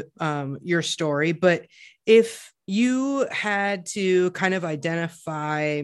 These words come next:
maybe an element of your story or some key turning points in the things that have,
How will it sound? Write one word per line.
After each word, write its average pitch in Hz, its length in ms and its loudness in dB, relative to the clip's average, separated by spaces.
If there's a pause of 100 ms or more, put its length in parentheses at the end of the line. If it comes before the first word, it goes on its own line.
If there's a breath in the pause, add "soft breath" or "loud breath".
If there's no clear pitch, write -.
maybe 165 320 -2
an 156 140 -6
element 262 460 4
of 196 120 0
your 190 100 0
story 180 440 0
or 156 100 -2
some 156 240 -6
key 247 340 -4
turning 180 400 0
points 151 420 -4
in 147 400 -2 (400 soft breath)
the 170 120 2
things 214 840 0 (120)
that 156 560 -4
have, 139 720 -6